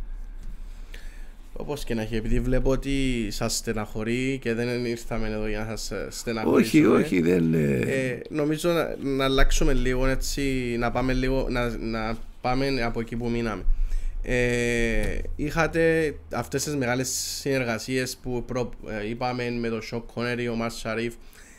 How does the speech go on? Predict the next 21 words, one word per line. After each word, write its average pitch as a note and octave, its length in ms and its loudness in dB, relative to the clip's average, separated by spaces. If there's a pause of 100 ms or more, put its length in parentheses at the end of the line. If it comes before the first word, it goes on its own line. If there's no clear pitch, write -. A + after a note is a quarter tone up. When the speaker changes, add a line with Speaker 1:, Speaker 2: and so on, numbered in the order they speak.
(120)
Speaker 1:
Ε, C3+ 100 0 (1300)
νιώθατε D3+ 500 4
στάρ C3 440 2 (100)
τότε D3+ 640 2
όταν D3+ 640 0 (300)
είχατε D3 440 0
αυτές D3 260 -2
τις - 100 -2
εργασίες; D3+ 560 2
Speaker 2:
Όχι, E3 540 8 (260)
όχι, D3+ 320 4
γιατί A#2+ 440 2
και A#2+ 200 0
αυτοί A#2 260 0
οι D#3+ 60 6
άνθρωποι, A#2+ 800 2 (840)
ο - 160 2
Μα-, A2+ 840 2 (160)
ο D#3+ 200 -6
Μάικλ F3+ 360 4
Κέιν, B2 640 6